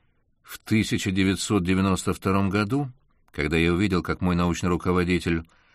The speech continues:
Рой Олфорд покидал Биосферу два в Аризоне после двух лет строгого ограничения в калориях, измождённый, как и остальные семеро участников эксперимента,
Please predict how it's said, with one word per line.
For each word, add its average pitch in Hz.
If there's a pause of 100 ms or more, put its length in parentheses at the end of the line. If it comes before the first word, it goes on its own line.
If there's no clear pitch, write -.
(160)
Рой 98
Олфорд - (260)
покидал 92
Биосферу 95
два 90
в 87
Аризоне 101 (400)
после 87
двух 87
лет 92
строгого 90
ограничения 87
в -
калориях, 104 (420)
измождённый, 104 (300)
как -
и 90
остальные 87
семеро 87
участников 85
эксперимента, 165